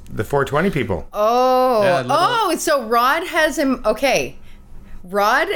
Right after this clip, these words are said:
Speaker 2: has given me the opportunity. You just
Speaker 1: Go lightly. Tread lightly.
Speaker 2: Y-, y-, it, Rod has opened. So we had <laughs> a family
Speaker 1: Put 'em
Speaker 2: con-
Speaker 1: on a flower.
Speaker 2: We, we had, we had a family conversation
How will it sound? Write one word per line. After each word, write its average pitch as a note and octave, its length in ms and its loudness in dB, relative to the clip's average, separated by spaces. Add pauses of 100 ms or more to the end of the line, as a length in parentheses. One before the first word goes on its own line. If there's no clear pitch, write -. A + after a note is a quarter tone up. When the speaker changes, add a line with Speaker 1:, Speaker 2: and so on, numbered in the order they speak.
Speaker 2:
has A3 380 0 (200)
given B3 360 2
me B3+ 340 2
the F#3 360 -4
opportunity. A3+ 680 0
You F#3 360 0
just G3 220 0
Speaker 1:
Go A#2+ 60 0
lightly. A#2+ 400 0
Tread B2+ 320 -2
lightly. C3 580 0 (140)
Speaker 2:
Y-, A3+ 60 0 (100)
y-, - 80 -10
it, G#3 200 0
Rod G3 340 0
has A3 340 -4
opened. C#3+ 500 -2 (420)
So G3 540 0
we A3 400 2
had F#3+ 680 0
<laughs> - 40 -16
a D4+ 600 0
family A#3 500 0
Speaker 1:
Put F#3+ 100 0
'em D#3+ 60 0
Speaker 2:
con- - 100 0
Speaker 1:
on G3+ 60 -4
a - 40 -10
flower. B3 840 -2
Speaker 2:
We, C4+ 640 0
we F4+ 240 2
had, C4 1000 0
we A3+ 100 2
had A3+ 220 -2
a F3+ 200 2
family A#3 480 0
conversation F#3+ 960 0